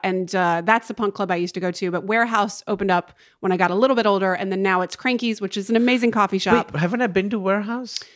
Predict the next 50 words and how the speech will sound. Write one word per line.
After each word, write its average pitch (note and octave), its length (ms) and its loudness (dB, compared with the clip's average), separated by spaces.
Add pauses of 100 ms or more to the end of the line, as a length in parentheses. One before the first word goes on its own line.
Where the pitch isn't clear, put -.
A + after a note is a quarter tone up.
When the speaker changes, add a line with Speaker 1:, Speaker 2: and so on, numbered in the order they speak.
(440)
Speaker 1:
Uh, A3+ 140 6
you've B3 120 0
been C4+ 100 0
to A#3 60 0
Crankies. - 580 -4 (580)
You A3+ 120 0
haven't A3+ 140 2
been G3+ 100 -2
to G#3+ 60 -2
Warehouse. G3 260 4
Speaker 2:
Crankies G#3 100 2
is C#3+ 180 -2
the A2+ 60 -4
coffee C3+ 300 2
shop. - 440 -10
Speaker 1:
Yeah, B3+ 240 4
it's, C4 200 -2
it's C4 140 0
also, C#4+ 280 2
a, B3+ 120 0
I've A3 140 0
seen A3+ 180 -2
bands F#3+ 300 0
there, - 280 -12
<laughs> - 40 -20
so A3+ 200 0
it's, G#3 140 -4
like, G3 220 -6
both. - 280 -8 (380)
And C4+ 100 4
what's E4 160 2
Speaker 2:
Right. - 80 -10
Speaker 1:
cool G4+ 100 4
about G#4 180 2
seeing D#4 140 0
a C4 40 -2
band B3 240 2
there A3+ 140 4
is, G3+ 100 0
like, G#3 140 -2
there's G#3+ 140 -4
this G#3 200 -2
massive G#3+ 560 2
metal, G3+ 500 2
like, F3+ 280 -4 (460)
literal A#3+ 460 4
metal G3 460 2
coffee G3+ 400 -4
grinding G3+ 560 2
machine, A3 500 2